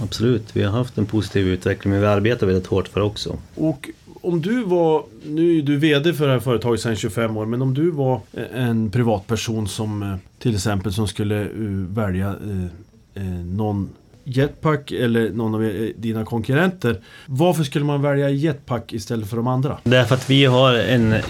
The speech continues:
Speaker 1: en, eh, dels är vi ju rikstäckande så att vi kan ju lösa alla behov i hela Sverige, oavsett var man bor någonstans, så löser vi det.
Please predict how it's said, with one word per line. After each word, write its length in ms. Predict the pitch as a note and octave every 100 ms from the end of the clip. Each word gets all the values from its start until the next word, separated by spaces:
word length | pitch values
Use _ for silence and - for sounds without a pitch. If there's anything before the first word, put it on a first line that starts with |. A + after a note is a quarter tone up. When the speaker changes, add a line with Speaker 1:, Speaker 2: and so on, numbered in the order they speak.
| B2
Speaker 1:
en, 200 | A#2+ A2+
eh, 180 | A2 A2+ B2+ A2+
dels 480 | A#2 B2+ D3+ D3+
är 80 | C#3
vi 60 | C3
ju 80 | G#2+
rikstäckande 800 | G#2+ - A#2+ - A#2+ G#2+ G#2
så 160 | F#2+ A2
att 160 | G#2+ G#2+
vi 220 | A2 A2+
kan 280 | A2 B2+ B2+
ju 100 | G#2+
lösa 300 | G#2 - G2+
alla 120 | G2
behov 480 | G2 F#2+ G#2 F#2+ G2+
i 360 | - F#2 F#2 -
hela 260 | G2 F2+
Sverige, 440 | F#2 G#2+ G#2+ F#2 F2+
oavsett 560 | F#2+ F#2 - - - -
var 240 | G2 F#2
man 180 | F2 F2+
bor 180 | G#2+ G#2
någonstans, 580 | E2+ - E2+ F2 - -
så 140 | -
löser 380 | F#2+ G#2 G2 F#2
vi 60 |
det. 140 | E2+